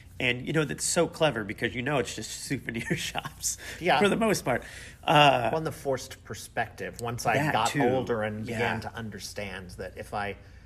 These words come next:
Speaker 2: tried to stand up on the second floor or the third floor of a
Speaker 1: Right.
Speaker 2: Main Street building, I would bang my head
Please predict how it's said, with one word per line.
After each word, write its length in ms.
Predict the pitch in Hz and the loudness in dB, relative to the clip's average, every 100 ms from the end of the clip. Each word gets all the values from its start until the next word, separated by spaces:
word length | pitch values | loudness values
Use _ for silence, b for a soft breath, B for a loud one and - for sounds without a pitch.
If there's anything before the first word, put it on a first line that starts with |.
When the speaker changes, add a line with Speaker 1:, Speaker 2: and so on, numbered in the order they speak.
| B | B
Speaker 2:
tried 340 | - 127 113 101 | -6 0 0 -2
to 60 | |
stand 400 | 107 - 107 98 101 | -8 -6 -6 -4 -6
up 180 | 98 | -6
on 200 | 104 95 | -8 -10
the 160 | 95 90 | -10 -12
second 460 | - - 104 - - | -12 -10 -10 -10 -16
floor 520 | - - 107 101 98 95 | -16 -12 -8 -6 -6 -6
or 60 | |
the 100 | 90 | -10
third 420 | - - 110 101 | -10 -6 -4 -6
floor 360 | - - 120 104 | -10 -8 -6 -4
of 80 | 123 | -2
a 40 | |
Speaker 1:
Right. 220 | 127 127 113 | 2 2 0
Speaker 2:
Main 60 | |
Street 400 | - - 107 - | -8 -10 -12 -6
building, 460 | 107 104 107 98 92 | -6 -4 -6 -8 -10
I 140 | 90 98 | -10 -10
would 240 | 87 92 | -10 -8
bang 260 | 95 92 90 | -8 -8 -12
my 140 | 80 | -16
head 480 | - 101 80 87 | -12 -12 -10 -12